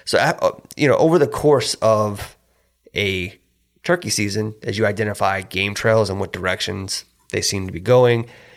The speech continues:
you identify maybe food sources as you're walking around, you know, you identify a creek or, um, uh, sort of a swampy area where there's a lot of standing water that they can drink from,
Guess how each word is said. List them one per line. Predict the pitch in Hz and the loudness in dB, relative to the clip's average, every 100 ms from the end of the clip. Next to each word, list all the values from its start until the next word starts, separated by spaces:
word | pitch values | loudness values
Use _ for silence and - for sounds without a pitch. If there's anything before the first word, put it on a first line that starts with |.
| _ | _
you | 104 | -4
identify | 92 90 85 - 85 82 | -4 -6 -10 -6 -6 -6
maybe | 92 92 | -8 -10
food | 85 - 131 127 | -12 -4 0 2
sources | - 120 113 - 113 107 | 2 2 2 2 0 0
as | - - 104 | 0 0 0
you're | 110 107 | 0 0
walking | 104 110 104 101 | 0 0 0 0
around, | 101 104 104 | 0 0 -2
you | 101 | -4
know, | 104 | -6
you | 95 98 101 | -6 -8 -8
identify | 95 101 98 95 | -4 -6 -4 -4
a | 92 | -6
creek | - - 107 101 - | -10 -6 -4 -4 -6
or, | 98 95 - - _ _ | -6 -6 -8 -20 _ _
um, | - - 55 - - _ _ _ _ - | -12 -10 -10 -16 -20 _ _ _ _ -20
uh, | - - - - _ _ _ _ _ | -18 -16 -18 -20 _ _ _ _ _
sort | - 110 | 0 0
of | 90 - _ _ _ _ _ | 0 -8 _ _ _ _ _
a | - | -6
swampy | - 107 107 110 104 | -2 2 2 2 0
area | 104 | 2
where | 104 | 0
there's | 98 | -4
a | 90 | -4
lot | 92 | -4
of | 92 | -2
standing | - 98 95 | -4 -6 -4
water | 98 101 98 98 | 0 2 2 -2
that | 90 | -4
they | 98 | -8
can | 107 | -8
drink | 95 101 95 | -4 -4 -4
from, | - 101 98 | 0 0 0